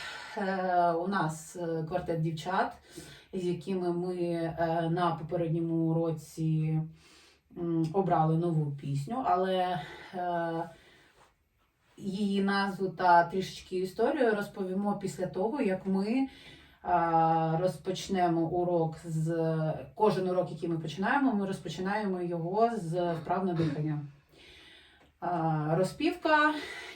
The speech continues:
і вже працюємо над саме обраним репертуаром.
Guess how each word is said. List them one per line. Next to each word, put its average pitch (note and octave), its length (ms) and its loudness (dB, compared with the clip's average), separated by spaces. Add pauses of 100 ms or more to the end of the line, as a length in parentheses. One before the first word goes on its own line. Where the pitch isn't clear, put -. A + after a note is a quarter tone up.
і C#4 300 -4
вже G3 500 0
працюємо G3+ 540 -2
над G3+ 520 -2
саме G3 380 -2
обраним F3+ 540 -2
репертуаром. C#3+ 760 -2